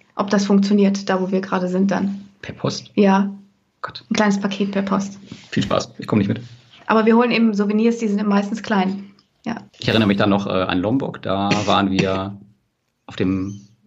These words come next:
Speaker 2: im Inselosten, glaub ich. Und es gab, glaub ich, nur eine Poststation
Speaker 1: Stimmt.
Speaker 2: auf der anderen Seite der Insel.
Speaker 1: Stimmt.
Speaker 2: Und da hätten wir zweieinhalb Stunden hinfahren müssen, nur um zur Post zu kommen. Äh, da lässt man das dann schnell sein mit der Post.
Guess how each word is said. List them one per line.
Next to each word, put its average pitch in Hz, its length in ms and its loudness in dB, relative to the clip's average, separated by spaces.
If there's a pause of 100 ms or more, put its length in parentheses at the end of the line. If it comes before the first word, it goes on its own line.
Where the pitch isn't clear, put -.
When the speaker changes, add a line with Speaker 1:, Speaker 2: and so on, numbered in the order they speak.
(140)
Speaker 2:
im - 120 -6
Inselosten, - 600 -2
glaub 156 240 -2
ich. 196 260 -2
Und 101 380 2
es 101 180 0
gab, 107 140 -2
glaub 98 140 2
ich, 104 80 -2
nur 98 220 0
eine 135 280 2
Poststation - 720 -4
Speaker 1:
Stimmt. 196 360 0
Speaker 2:
auf - 120 -2
der - 100 -2
anderen 120 240 4
Seite 95 260 0
der 98 140 -4
Insel. 101 280 -2
Speaker 1:
Stimmt. - 320 -4
Speaker 2:
Und 117 100 2
da 104 60 0
hätten 95 160 0
wir 98 420 2
zweieinhalb 107 340 0
Stunden 107 360 -2
hinfahren 101 340 0
müssen, 95 240 2
nur 110 280 4
um 98 260 2
zur 104 100 0
Post 113 260 0
zu 104 80 -2
kommen. 101 340 -2 (600)
Äh, 90 220 2
da 87 380 -2
lässt - 180 -2
man - 100 0
das 82 120 -4
dann 87 100 0
schnell 90 180 -2
sein 92 180 0
mit - 120 -4
der 78 40 -6
Post. - 260 -10